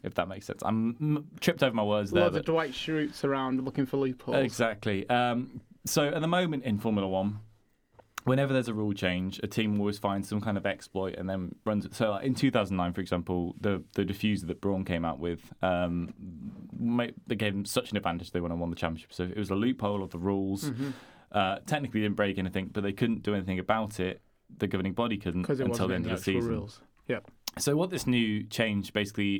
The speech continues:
Speaker 1: implements is that essentially, uh, from twenty twenty-one, we won't have to wait till the end of the season for a loophole to be fixed. It can be done during the season. So, uh, a loophole could be discovered in Australia,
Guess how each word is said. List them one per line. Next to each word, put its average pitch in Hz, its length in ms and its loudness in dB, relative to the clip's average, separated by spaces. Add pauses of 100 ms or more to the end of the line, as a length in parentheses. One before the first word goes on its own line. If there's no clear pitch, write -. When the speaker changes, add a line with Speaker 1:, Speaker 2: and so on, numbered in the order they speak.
Speaker 1:
implements 95 480 -2
is 95 140 0
that 95 220 2 (300)
essentially, 104 680 0 (120)
uh, 110 180 2
from 117 180 0
twenty 120 200 2
twenty-one, 95 480 0
we 101 100 2
won't 113 220 2
have 104 120 -2
to 104 80 0
wait 101 100 0
till - 80 -4
the 95 60 2
end 92 80 2
of 87 80 -2
the 87 60 -8
season 98 400 2
for 95 160 0
a - 20 2
loophole 92 320 0
to - 100 -14
be - 100 -8
fixed. - 500 -2
It 92 200 -8
can 98 180 0
be 95 180 0
done 87 280 0
during 78 300 -2
the 76 80 -2
season. - 420 -4 (400)
So, 98 340 2 (120)
uh, 117 260 2
a 135 120 2
loophole 127 340 2
could 104 100 -4
be 101 60 2
discovered 95 440 0
in 92 300 0
Australia, 87 640 -2